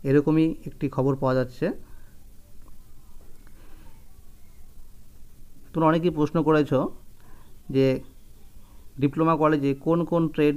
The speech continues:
নিয়ে পড়লে আমি বিভিন্ন চাকরির ক্ষেত্রে এগিয়ে থাকব,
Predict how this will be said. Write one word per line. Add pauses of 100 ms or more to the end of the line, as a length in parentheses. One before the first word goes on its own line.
নিয়ে
পড়লে (100)
আমি (2750)
বিভিন্ন
চাকরির
ক্ষেত্রে (140)
এগিয়ে
থাকব,